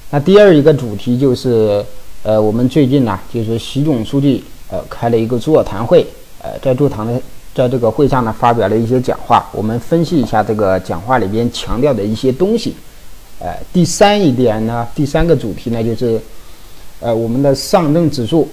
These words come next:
呃，修订了，那我们 A 股指数牛要来了吗？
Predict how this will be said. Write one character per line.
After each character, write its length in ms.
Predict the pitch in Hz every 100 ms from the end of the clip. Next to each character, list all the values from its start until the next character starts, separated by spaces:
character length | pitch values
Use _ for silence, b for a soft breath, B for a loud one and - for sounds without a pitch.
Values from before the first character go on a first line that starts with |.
| - - -
呃， 100 | - - -
修 260 | - - 147
订 220 | 156 160
了， 120 | 104 - - - - - -
那 160 | 131
我 180 | 127 113
们 220 | 110 139 139
A 220 | - 233
股 240 | 170 131 143
指 180 | 139
数 160 | 123 156
牛 300 | 120 104 113 - - - -
要 180 | - 110
来 180 | 98 85
了 100 | 107
吗？ 200 | 92 90